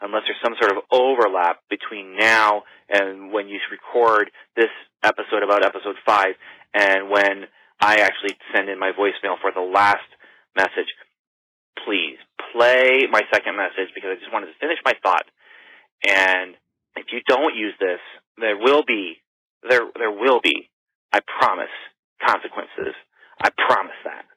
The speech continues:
I will consequence you. You will be paying consequences, and I will consequence your face. I will consequence you right in the gut. I don't even know what that means other than I'm using it as a verb like Professor Allen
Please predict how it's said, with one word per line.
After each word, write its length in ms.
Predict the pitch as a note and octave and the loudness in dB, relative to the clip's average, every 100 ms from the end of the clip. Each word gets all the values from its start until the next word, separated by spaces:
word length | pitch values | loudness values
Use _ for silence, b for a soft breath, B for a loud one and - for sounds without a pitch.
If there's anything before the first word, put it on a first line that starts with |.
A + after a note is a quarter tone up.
| _ _ _ _ | _ _ _ _
I 160 | - G2+ | 0 2
will 160 | G#2+ - | 2 0
consequence 560 | - G#2+ - - G#2 - | 0 0 0 -4 -4 -4
you. 80 | F#2+ | -6
You 240 | F#2+ A#2 | -4 -2
will 180 | A#2+ A2+ | 2 2
be 140 | A2+ G#2 | 0 -4
paying 400 | - G#2+ G#2+ F#2+ | 0 2 0 -2
consequences, 580 | G2+ G2 - G2+ - F#2+ | -2 -2 -6 -6 -6 -4
and 120 | F#2 F2+ | 0 2
I 120 | G#2 | 2
will 160 | F#2+ - - | 0 -2 0
consequence 580 | A#2 A#2 A#2 - A2 A2 - | 0 0 -4 -6 -6 -6 -6
your 100 | F2+ - - | -6 -4 -2
face. 220 | A2 F#2 - - | -2 -2 -8 0
I 80 | G2 | 0
will 80 | F2+ | 0
consequence 500 | - A2+ A2 A2+ G2 | -2 -2 -4 -10 -10
you 180 | G#2+ G2 _ b b _ G2 G2 A2 | -10 -14 _ b b _ -20 -6 0
right 240 | B2+ A2+ - | 2 0 -4
in 160 | G#2+ G2+ | -12 -8
the 120 | F2 - _ _ _ _ _ - | -8 -10 _ _ _ _ _ -4
gut. 240 | A#2+ - - - _ _ _ _ _ _ - | -2 -2 -12 -20 _ _ _ _ _ _ 0
I 40 | |
don't 120 | A#2+ C3+ | 2 4
even 120 | B2 | 2
know 60 | |
what 100 | A2+ G#2 | 2 0
that 120 | F2+ | -2
means 440 | G2 G#2 G2 F#2 F2 - | -6 -6 -6 -10 -16 -4
other 200 | G#2 G2 G2 | 0 2 2
than 340 | F#2+ F#2 F2 _ _ _ _ _ _ _ | 0 -2 -14 _ _ _ _ _ _ _
I'm 100 | F#2 | -4
using 220 | G2+ F#2 F#2 | -2 0 0
it 60 | F2+ | 0
as 60 | |
a 80 | E2+ | 2
verb 240 | F#2+ F2+ F2 | 2 2 0
like 160 | F2 E2+ - | -2 -4 -8
Professor 400 | - F2+ F2+ E2 | -4 -2 2 2
Allen 320 | E2+ F2 | 2 0